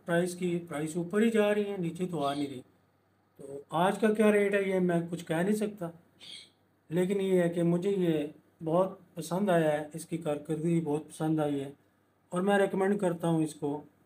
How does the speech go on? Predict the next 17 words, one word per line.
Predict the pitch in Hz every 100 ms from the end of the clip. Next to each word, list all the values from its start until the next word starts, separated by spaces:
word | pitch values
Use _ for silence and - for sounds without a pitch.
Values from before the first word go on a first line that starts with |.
| _ -
कि | 143
ये | 143 147 156 151 151 151
अगर | 151 156
आप, | 147 147 - _ _ -
अ, | 156 151 147 147 147
electric | 151 165 185 202 -
heater | 151 160 156 - -
इस-, | - - _ _ _
इस्तेमाल | 160 - 156 151
करना | 151 156 160 151
चाहते | 170 175 226 170
हैं | 170 _ _ _ _ _ _ -
तो | 170 170 143
आप | 143 143
इसको | 147 - 147 156 - _ _ _ _ -
prefer | 170 170 135
करें। | 139 127